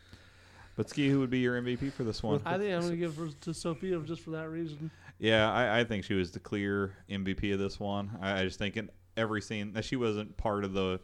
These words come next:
Speaker 1: scene in the train station
Speaker 2: Yeah, but I
Speaker 1: or
Speaker 2: think
Speaker 1: the
Speaker 2: she
Speaker 1: one
Speaker 2: had a
Speaker 1: with
Speaker 2: pretty
Speaker 1: Rose.
Speaker 2: prominent role in most of the other ones.
Speaker 1: Right. I mean, let's see. So there was four, right? So there was, uh,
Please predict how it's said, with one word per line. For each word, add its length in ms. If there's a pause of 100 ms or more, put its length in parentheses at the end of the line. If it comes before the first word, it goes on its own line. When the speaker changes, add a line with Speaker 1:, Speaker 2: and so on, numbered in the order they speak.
(420)
Speaker 1:
scene 280
in 100
the 60
train 360
station 540
Speaker 2:
Yeah, 160
but 100
I 120
Speaker 1:
or 20
Speaker 2:
think 40
Speaker 1:
the 120
Speaker 2:
she 40
Speaker 1:
one 80
Speaker 2:
had 100
a 40
Speaker 1:
with 80
Speaker 2:
pretty 200
Speaker 1:
Rose. 80
Speaker 2:
prominent 340
role 220
in 80
most 260
of 100
the 80
other 60
ones. 340
Speaker 1:
Right. 400
I 60
mean, 140
let's 220
see. 80
So 140
there 100
was 140
four, 320
right? 240
So 120
there 160
was, 320
uh, 260